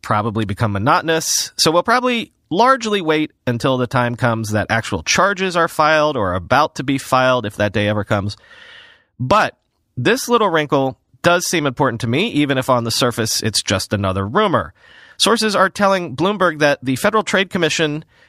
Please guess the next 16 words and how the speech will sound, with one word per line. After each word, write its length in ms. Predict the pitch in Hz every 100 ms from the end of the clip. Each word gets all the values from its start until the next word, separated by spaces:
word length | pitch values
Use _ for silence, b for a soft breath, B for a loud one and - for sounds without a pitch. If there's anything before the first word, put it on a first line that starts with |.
| b
and 140 | 107
its 120 | 110
investigators 800 | 123 110 123 - 113 117 135 156
who 120 | - 113
have 180 | 120
been 140 | 110 120
looking 280 | 117 123 117
into 540 | 123 123 - 127 110 -
Amazon's 600 | 135 131 123 123 113 104
e-commerce 600 | 139 135 - 151 156 139
business 380 | - 135 131 127
practices 600 | - 139 - 131 147 151 B B -
have 160 | 175
widened 540 | 156 147 175 233 226 202
their 260 | 160 175
scope 480 | - - 180 165 -